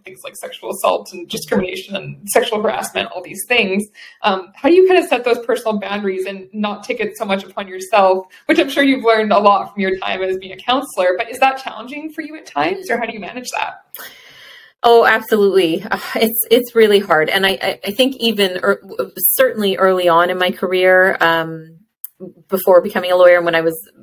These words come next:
Speaker 2: you know, a counselor and I was hearing really harrowing, awful situations, I, I certainly, uh, experienced some vicarious trauma, uh, and, and burnout, and it was really hard. So yeah, I mean, I have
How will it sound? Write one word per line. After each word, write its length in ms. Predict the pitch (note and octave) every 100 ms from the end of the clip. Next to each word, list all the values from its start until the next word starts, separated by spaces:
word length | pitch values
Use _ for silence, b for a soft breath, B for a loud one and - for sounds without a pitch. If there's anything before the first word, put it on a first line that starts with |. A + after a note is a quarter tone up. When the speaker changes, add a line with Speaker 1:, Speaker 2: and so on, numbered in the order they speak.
| C3+
Speaker 2:
you 120 | F3
know, 140 | D#3+
a 60 | D#3
counselor 500 | - E3+ E3+ F#3 E3
and 120 | E3
I 40 |
was 160 | D#3 D#3
hearing 400 | F3 E3+ D#3+ D#3
really 760 | - E3+ F#3 F#3 F3 D#3 D#3 D#3 - -
harrowing, 440 | G3 F3+ E3+ D#3+
awful 600 | - E3+ E3+ F3 D#3+ E3 -
situations, 680 | - - F3+ E3+ F3+ A3 A3+
I, 180 | F3 D#3+
I 100 | D#3+ D#3+ -
certainly, 560 | G#3 G3+ F3+ D#3+ D#3 b b b b
uh, 220 | E3 D#3+
experienced 520 | E3 D#3+ - F3 D#3 F3
some 100 | E3
vicarious 540 | E3 - E3 E3 D#3
trauma, 560 | - E3 D#3 D#3+ E3+ - b b b
uh, 360 | D#3+ D#3 D3+ D3+
and, 420 | - D3+ D#3+ D#3+ D#3+ -
and 200 | E3+ E3
burnout, 440 | E3+ D#3+ F#3+ A#3+ B3+
and 120 | G#3
it 100 | F#3+
was 180 | F#3 F3+
really 200 | F3 F3
hard. 380 | E3+ D#3 A3+ D4
So 180 | C4+
yeah, 180 | A#3+ F#3+
I 120 | E3
mean, 120 | G3 F#3+
I 120 | F#3+
have 200 | A#3